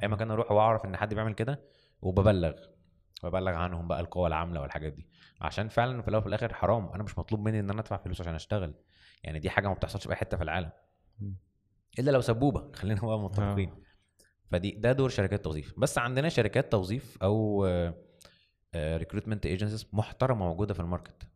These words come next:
Speaker 1: هدفها فعلا إن هي بتجمع لك، آه، هي بتجمع لك الوظائف كلها في تشانل واحدة في مكان واحد.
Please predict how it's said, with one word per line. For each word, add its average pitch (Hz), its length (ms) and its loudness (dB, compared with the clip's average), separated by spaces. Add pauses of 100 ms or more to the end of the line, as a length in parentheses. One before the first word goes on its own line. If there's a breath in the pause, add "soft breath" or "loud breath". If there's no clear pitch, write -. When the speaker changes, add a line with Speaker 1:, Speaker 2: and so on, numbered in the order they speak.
(640)
Speaker 1:
هدفها 98 320 0
فعلا 104 280 0
إن 98 220 -2
هي 98 160 4
بتجمع 90 640 0
لك، - 360 -4 (560 soft breath)
آه، 78 240 0
هي 95 300 0 (200)
بتجمع 95 340 0
لك 113 140 0
الوظائف 95 300 2
كلها 95 240 0
في 98 100 -4
تشانل 113 280 -2
واحدة 127 220 0
في 117 120 -6
مكان 117 200 -2
واحد. 120 260 -4